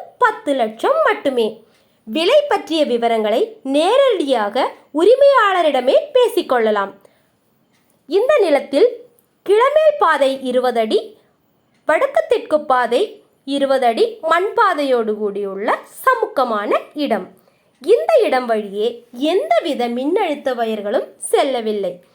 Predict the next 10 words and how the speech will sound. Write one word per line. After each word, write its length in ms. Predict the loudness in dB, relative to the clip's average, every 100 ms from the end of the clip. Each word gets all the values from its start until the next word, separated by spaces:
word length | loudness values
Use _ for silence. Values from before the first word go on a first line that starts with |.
| _ _ _ _ _ -8
இவ்விடத்தின் 580 | -8 -2 2 4 4 4
அருகில் 580 | 0 -2 -4 -4 -4 -8
விரைவில் 760 | 0 2 2 0 0 0 -2 -20 -12
சித்த 420 | 0 2 4 2
மருத்துவக் 500 | 2 4 4 2 0
கல்லூரி 480 | -2 0 0 0 0
ஒன்று 460 | -2 0 2 0 -2 _ _ -2
பன்னெண்டு 420 | 0 4 4 4 2 2
அரை 240 | 0 0
ஏக்கர் 480 | 0 0 0 -2